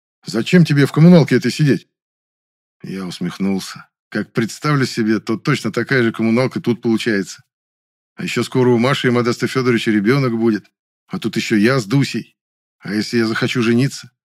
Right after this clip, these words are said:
А если дети пойдут? Как мы все здесь будем? Нет, не хочу я такого. Я сам решу этот вопрос", отмахнулся я и улыбнулся. Очевидно, усмешка вышла кривоватой, потому что Модест Фёдорович тяжко вздохнул.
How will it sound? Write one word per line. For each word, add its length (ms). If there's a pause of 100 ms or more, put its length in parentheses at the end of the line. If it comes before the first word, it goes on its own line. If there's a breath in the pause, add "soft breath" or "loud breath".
(120)
А 80
если 180
дети 300
пойдут? 420 (560)
Как 240
мы 80
все 220
здесь 180
будем? 420 (800)
Нет, 560
не 160
хочу 340
я 100
такого. 400 (720)
Я 220
сам 280
решу 240
этот 200
вопрос", 500 (240)
отмахнулся 720
я 80
и 140
улыбнулся. 640 (760)
Очевидно, 440
усмешка 420
вышла 260
кривоватой, 720 (140)
потому 260
что 140
Модест 340
Фёдорович 380
тяжко 260
вздохнул. 500